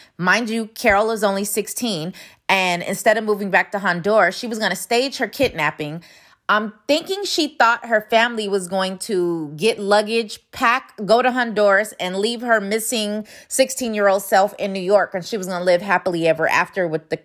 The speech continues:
boyfriend that's a Crip, that's twenty-three. That's what I'm thinking in my head. I don't think Carol thought this whole thing over. Moving on, um, her boyfriend, whose identity has not yet been released to the public,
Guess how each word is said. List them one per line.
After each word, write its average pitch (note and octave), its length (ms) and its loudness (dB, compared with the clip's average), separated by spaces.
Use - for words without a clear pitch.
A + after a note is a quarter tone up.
boyfriend G3+ 680 0
that's D#3 160 2
a F3 80 -4
Crip, C4+ 400 0
that's C4 200 2
twenty-three. G3+ 800 -4
That's B3+ 280 2
what G4 80 -2
I'm C#4+ 140 -2
thinking A#3+ 300 -4
in G#3 100 0
my F#3+ 140 2
head. F#3 240 4
I E3 100 2
don't G#3+ 140 -6
think A#3 200 -10
Carol G#3 360 0
thought F#3+ 320 -2
this F#3 160 -10
whole F3 160 -4
thing E3 320 -12
over. - 420 -8
Moving D4 360 0
on, F#3+ 420 0
um, G3+ 460 2
her A#3+ 160 2
boyfriend, A#3+ 500 0
whose A3+ 160 -4
identity G3+ 560 -4
has B3+ 380 0
not C4 240 0
yet A3 260 0
been A#3 200 0
released A3+ 320 -6
to G#3+ 80 -6
the F#3+ 80 -2
public, D#3+ 480 -2